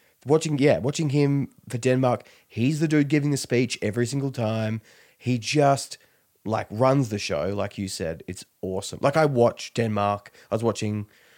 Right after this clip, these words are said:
uh, for Christian, who obviously isn't playing, but now I just, I watch it just to watch him.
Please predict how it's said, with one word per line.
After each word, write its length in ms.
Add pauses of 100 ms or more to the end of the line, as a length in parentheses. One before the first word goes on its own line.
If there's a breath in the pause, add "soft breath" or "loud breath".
(280 soft breath)
uh, 300
for 260
Christian, 520
who 140
obviously 280
isn't 160
playing, 340 (100)
but 380
now 240
I 60
just, 240
I 80
watch 280
it 140
just 320
to 60
watch 180
him. 240